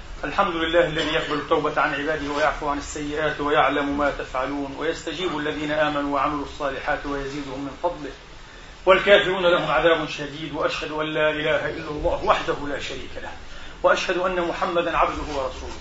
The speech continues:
صلى الله تعالى عليه وعلى آله وأصحابه وسلم تسليما كثيرا. أما بعد أيها الإخوة،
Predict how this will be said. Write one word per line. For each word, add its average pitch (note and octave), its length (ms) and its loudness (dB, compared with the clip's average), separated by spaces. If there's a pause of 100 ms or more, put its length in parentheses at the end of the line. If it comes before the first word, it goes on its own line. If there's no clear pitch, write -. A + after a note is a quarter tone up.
صلى E3+ 200 2
الله D#3 300 2
تعالى D3 280 6
عليه C#3+ 280 4
وعلى D3 420 4
آله C#3+ 160 -2
وأصحابه C#3+ 440 0
وسلم D#3 460 -2
تسليما D3+ 300 -4
كثيرا. - 580 -6
أما F#3 140 8
بعد E3 240 6
أيها D3+ 200 -2
الإخوة، C#3+ 360 -4